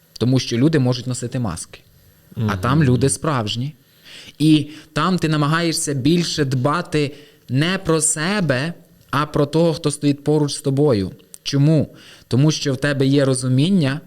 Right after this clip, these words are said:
Speaker 1: що цей, хто стоїть поруч з тобою, він відповідає за прикриття твоєї спини.
Speaker 2: Тобто це все рівно ти дбаєш про себе?
Speaker 1: Дбаючи про когось.
Speaker 2: Мгм.
Speaker 1: Сто відсотків. І
Speaker 2: Тобто ти говориш зараз про такий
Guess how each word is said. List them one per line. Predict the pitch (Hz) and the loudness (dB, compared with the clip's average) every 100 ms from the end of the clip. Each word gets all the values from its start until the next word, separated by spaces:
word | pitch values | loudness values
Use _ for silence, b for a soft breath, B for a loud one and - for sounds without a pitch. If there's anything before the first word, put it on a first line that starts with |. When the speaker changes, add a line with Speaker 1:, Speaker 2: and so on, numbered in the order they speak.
| - | -12
Speaker 1:
що | - 123 | -6 -6
цей, | 117 143 127 | -4 -2 -4
хто | 123 117 | -2 -4
стоїть | - 120 113 - | -2 -2 -2 -2
поруч | 123 131 151 | 0 0 -2
з | |
тобою, | - 160 131 123 | -4 -2 2 2
він | 120 123 | 2 0
відповідає | 120 120 113 113 131 127 | 0 0 0 0 0 0
за | 120 | -2
прикриття | 113 - 107 - 113 | -4 -2 -4 -4 -6
твоєї | 110 104 101 101 | -2 -2 0 -2
спини. | - 101 92 78 - _ _ _ _ _ _ _ _ _ _ _ _ _ _ _ _ _ _ _ _ | -2 -4 -4 -6 -14 _ _ _ _ _ _ _ _ _ _ _ _ _ _ _ _ _ _ _ _
Speaker 2:
Тобто | - - - | -6 -6 -8
це | 101 104 | -8 -8
все | - 110 | -4 -2
рівно | 110 107 101 - | 0 0 0 -2
ти | - 107 | -4 -4
дбаєш | 98 101 101 - | -2 -2 -2 -4
про | 107 | -6
себе? | 101 135 120 92 - _ _ _ 117 | -4 -6 -6 -8 -10 _ _ _ -8
Speaker 1:
Дбаючи | 110 123 123 123 135 | -4 -2 -2 -2 -4
про | 143 139 | -4 0
когось. | 214 220 98 - - | 0 0 -4 -8 -10
Speaker 2:
Мгм. | 123 104 98 101 | -4 -2 0 -2
Speaker 1:
Сто | 98 127 | 0 0
відсотків. | 143 143 - 190 - 92 - B B B B _ | 0 -2 -4 -6 -8 -10 -10 B B B B _
І | 135 | 2
Speaker 2:
Тобто | 135 131 120 | 2 2 -2
ти | 127 | -2
говориш | 117 123 127 120 110 | 0 0 0 -2 -4
зараз | 120 117 110 | -4 -4 -6
про | - 110 | -10 -8
такий | 110 - 127 110 | -8 -6 -6 -6